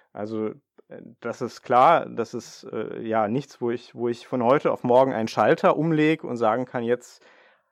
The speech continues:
von jetzt auf gleich mal bitte alle Informationen, die so, äh, äh, in der Verwaltung sind, proaktiv veröffentlichen. Das heißt, ähm, ich, die, die proaktive Veröffentlichungspflicht ist, ist erstmal,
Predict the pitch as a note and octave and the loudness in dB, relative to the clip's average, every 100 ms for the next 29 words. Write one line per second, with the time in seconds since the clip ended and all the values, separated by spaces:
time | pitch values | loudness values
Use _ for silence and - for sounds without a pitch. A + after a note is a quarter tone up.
0 | _ _ - - - B2 C#3 - C3 - | _ _ -20 -20 -4 4 4 4 0 2
1 | B2 A2+ D3 - C3+ A#2 C3 - C3 A#2+ | 4 6 4 2 -2 0 0 0 2 4
2 | D3 C3+ B2+ B2+ A#2+ - B2+ C#3 C3+ B2 | 4 2 -2 -2 -2 -2 -4 -2 -2 -2
3 | A2+ A#2 A2+ - - G#2+ G#2+ G#2+ _ _ | -2 -2 -2 -2 -2 -2 -2 -4 _ _
4 | _ - B2 B2 A#2+ A#2+ B2+ B2+ C3+ A#2+ | _ -14 -12 -12 -16 -20 -20 -16 -16 -16
5 | - - C3+ C#3 C3 A2 A2 B2 C3 A2+ | -16 -4 2 4 4 0 0 0 -4 -4
6 | A#2+ - B2 G#2+ - A#2+ - A#2 - G3 | -6 -4 -2 -2 -6 -8 -2 -2 -2 -2
7 | F#3+ - A3 - - _ _ B2 - A#2 | -2 -4 -8 -10 -20 _ _ -8 -4 0
8 | B2+ D3 - - - A2 A2 A2 A2 G#2+ | 2 0 -4 -20 -6 -2 0 -2 -6 -8
9 | - C#3+ _ _ _ _ _ A2+ - - | -12 -20 _ _ _ _ _ -18 -18 -20
10 | E3 B2+ B2 A2+ G#2+ B2 - E3 A3 - | -20 -14 -6 -6 -6 -12 -2 2 2 0
11 | E3 - - - A#3 G#3+ G#3 F#3+ _ F#3 | -6 -2 -2 0 0 -2 -4 -8 _ -6
12 | F#3+ _ - C#3 - D#3 C3 C#3+ D3 - | -6 _ -12 -12 -12 -14 -12 -4 -4 -4
13 | D3+ C3+ C3 B2 | -2 2 4 2